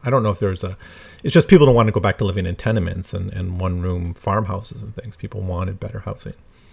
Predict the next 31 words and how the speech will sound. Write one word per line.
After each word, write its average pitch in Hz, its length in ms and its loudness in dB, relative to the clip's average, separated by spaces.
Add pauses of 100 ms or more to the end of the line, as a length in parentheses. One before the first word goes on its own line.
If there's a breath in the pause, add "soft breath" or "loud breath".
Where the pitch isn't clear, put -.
(440 soft breath)
Um, 95 360 -6
and 101 140 -2
then 90 300 -4
the, 95 100 -6
how 120 160 2
that 110 140 4
got 101 240 0
done, 107 300 2
the, 87 100 -2
the, 101 220 -6
the 92 200 -8
sausage 98 500 -4
making 92 380 -6
of 90 140 -10
getting 90 220 -2
it 82 120 -8
done, 107 220 2
that 185 180 8
was 110 100 0
really 95 240 2
a - 160 -8
kind 95 160 -6
of 90 60 -6
an 95 80 -8
interesting 95 320 -12
story 107 240 -6
for 104 140 -12
me. 101 220 -10 (280)
Free 214 240 0
men, 170 340 6 (460 loud breath)
um, 107 480 2